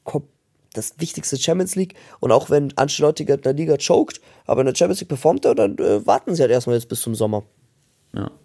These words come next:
Speaker 2: Und bei den Bayern ist die Bundesliga schon sehr wichtig, natürlich, logischerweise.
Speaker 1: Ja.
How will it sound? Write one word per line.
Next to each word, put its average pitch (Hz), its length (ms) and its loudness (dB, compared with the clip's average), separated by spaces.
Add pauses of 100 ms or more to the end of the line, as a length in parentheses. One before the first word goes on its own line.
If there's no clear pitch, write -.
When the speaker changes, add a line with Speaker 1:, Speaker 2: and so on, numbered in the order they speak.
(300)
Speaker 2:
Und 104 120 -4
bei 104 60 -2
den 101 100 -2
Bayern 113 200 2
ist 143 140 -2
die 131 60 0
Bundesliga 127 400 2
schon 123 200 -2
sehr 117 120 0
wichtig, 127 300 -6
natürlich, 104 320 -4
logischerweise. 107 480 2
Speaker 1:
Ja. 139 80 -2